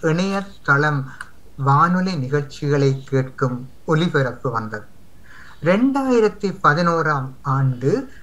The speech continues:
ஐக்கிய நாடுகள் சபையின் முப்பத்தி ஆறாவது ஆண்டு அவை கூட்டத்தில் முதன் முதலாக ஸ்பெயின்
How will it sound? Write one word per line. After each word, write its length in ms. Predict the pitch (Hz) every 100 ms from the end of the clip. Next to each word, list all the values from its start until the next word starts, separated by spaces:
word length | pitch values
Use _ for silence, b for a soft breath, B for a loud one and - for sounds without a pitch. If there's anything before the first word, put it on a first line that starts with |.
| B
ஐக்கிய 460 | 156 175 - 247 254
நாடுகள் 400 | 226 202 190 175
சபையின் 500 | 180 165 165 165 151
முப்பத்தி 560 | 143 139 190 185 185
ஆறாவது 560 | 165 151 147 143 139 135
ஆண்டு 380 | 139 135 127 -
அவை 320 | 135 147 139
கூட்டத்தில் 840 | - 131 127 113 - 165 247 262 B B
முதன் 500 | 147 160 180 226 220
முதலாக 800 | 175 143 160 160 143 151 143 143
ஸ்பெயின் 760 | - - - 180 185 151 247